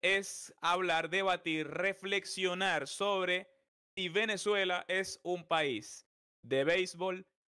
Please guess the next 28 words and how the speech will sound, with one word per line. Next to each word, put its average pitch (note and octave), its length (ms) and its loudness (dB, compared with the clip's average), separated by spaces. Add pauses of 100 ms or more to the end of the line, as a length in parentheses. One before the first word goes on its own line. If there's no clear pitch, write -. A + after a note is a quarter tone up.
(140)
o F#3 160 4
de F3+ 120 4
fútbol. B2 460 0
Usted E3+ 260 0
rápidamente F#3+ 680 0
dirá, D#3 280 0
"Ah, D#3+ 200 0
no, D#3 160 -6
pero C#3+ 140 -4
es - 40 -8
que D3+ 100 -2
Venezuela D3+ 420 -2
es D3+ 60 0
de D3+ 120 -2
béisbol D#3 340 0
porque C#3 400 -4 (320)
todo D#3 160 6
el D#3 80 2
mundo D#3 260 -6
se D#3 120 -4
la D3 120 0
pasa D#3 220 0
hablando D3 260 -2
de C#3+ 140 -2
béisbol, D#3 380 2
M D3 180 0
L C#3 220 0
B, E3 340 2